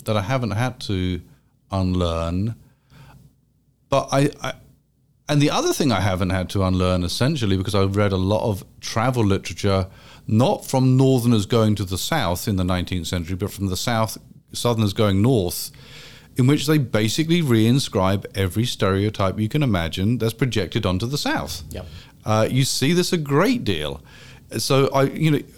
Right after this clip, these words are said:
Speaker 1: I like to look at it both ways. What are Northerners saying about the South before the Civil War? Um, but what are Southerners saying about the North? And in a way, th-, they're in this poetic dance of perpetual <laughs> recycling of these stereotypes. And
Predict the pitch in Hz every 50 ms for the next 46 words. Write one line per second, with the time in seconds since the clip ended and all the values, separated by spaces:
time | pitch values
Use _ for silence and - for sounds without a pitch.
0 | - - - - - 143 156 202 226 - 190 156 156 151 151 147 135 113 - 139
1 | 131 131 123 - 190 160 127 113 139 180 175 139 131 143 175 240 262 214 151 131
2 | 113 - - 135 117 113 107 101 - 110 104 92 - 101 - - 120 110 110 107
3 | 101 - - 113 104 - 117 107 92 95 90 - - 110 92 87 90 87 82 85
4 | 82 82 85 101 117 - - - _ _ _ _ _ _ _ _ _ _ _ -
5 | - - - - 123 113 110 104 120 135 135 147 165 196 - - 131 120 120 139
6 | 156 147 - 120 107 110 120 117 120 123 127 151 175 233 311 311 - - - -
7 | - - - - - - - - - 139 156 180 185 185 156 139 160 220 285 285
8 | 147 123 120 117 117 - - - - - - 139 - - 143 160 165 170 170 170
9 | 165 165 160 151 - - - 165 151 143 131 - 151 135 120 120 143 208 202 143
10 | 82 76 - - - - - - - - - - - - 131 120 - - - -
11 | - 143 - - 147 - - - 156 151 147 147 - - - 165 156 143 - -
12 | 113 104 104 107 113 123 120 - - - 202 247 180 101 - 95 90 - - -
13 | - - - - - - - - - - 151 151 151 -